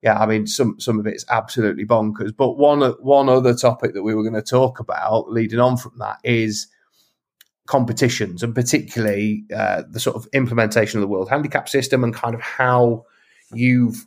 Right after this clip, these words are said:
felt that has gone at your golf club, you know? So the, the,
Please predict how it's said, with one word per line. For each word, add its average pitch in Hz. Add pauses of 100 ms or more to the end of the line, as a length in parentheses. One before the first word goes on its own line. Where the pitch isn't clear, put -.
felt -
that 110
has 107
gone 104
at -
your 120
golf 85
club, -
you 98
know? 110
So 117 (460)
the, 165 (280)
the, 151